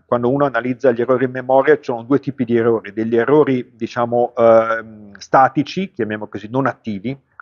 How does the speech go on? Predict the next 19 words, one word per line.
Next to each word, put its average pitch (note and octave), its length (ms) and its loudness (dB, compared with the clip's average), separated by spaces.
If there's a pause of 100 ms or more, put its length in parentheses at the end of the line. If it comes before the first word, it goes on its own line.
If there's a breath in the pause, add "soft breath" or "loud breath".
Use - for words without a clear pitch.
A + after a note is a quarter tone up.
(120)
diciamo F#2 280 -12
così, F3 280 -4 (560 loud breath)
e D3+ 100 0
quelli C3 240 2
vengono G#2+ 320 -12
cancellati, B2 640 0
possono A#2+ 400 -4
emergere A#2+ 560 0
per, G#2+ 300 -4
eh, G#2+ 320 2 (920)
questioni A#2 300 -8
randomiche, A2 640 0
diciamo, A#2 640 0
e C#3 120 4
vengono B2 360 -2
cancellati, A2+ 580 0
non A2+ 140 -14
sono G#2+ 200 -14
significativi. G2+ 760 -6